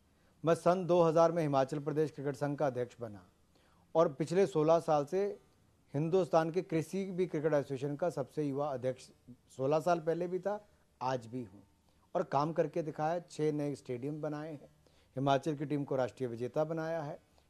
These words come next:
कई खिलाड़ी हम-, देश की टीम में खेले हैं और बीसीसीआई में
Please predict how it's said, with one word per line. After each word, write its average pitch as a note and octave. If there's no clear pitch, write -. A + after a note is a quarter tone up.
कई C#3+
खिलाड़ी C3
हम-, D3
देश C#3
की -
टीम D#3
में D#3+
खेले D3+
हैं D#3+
और F#3
बीसीसीआई F3
में F#3+